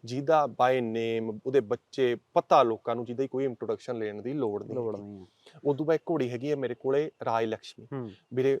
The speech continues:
Speaker 1: ਉਹ ਘੋੜੀ ਵੀ ਲਗਭਗ ਕਹਿ ਦਓ ਵੀ ਇੰਡੀਆ ਦੀ ਵੱਡੀਆਂ ਘੋੜੀਆਂ 'ਚੋਂ ਇੱਕ ਘੋੜੀ ਆ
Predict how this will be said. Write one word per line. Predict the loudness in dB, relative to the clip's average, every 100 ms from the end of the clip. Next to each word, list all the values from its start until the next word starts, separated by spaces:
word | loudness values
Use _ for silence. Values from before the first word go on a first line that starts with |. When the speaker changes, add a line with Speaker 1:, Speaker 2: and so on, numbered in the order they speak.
| -2
Speaker 1:
ਉਹ | -6 -4 -2
ਘੋੜੀ | 0 0 0
ਵੀ | -2 0
ਲਗਭਗ | -2 -2 0 0 2 -2 -2 -14 -20 0
ਕਹਿ | 2
ਦਓ | 2
ਵੀ | 2
ਇੰਡੀਆ | 0 2 4
ਦੀ | 4
ਵੱਡੀਆਂ | 0 2 2 4
ਘੋੜੀਆਂ | 4 2 2
'ਚੋਂ | -2
ਇੱਕ | -8 -2
ਘੋੜੀ | -2
ਆ | 0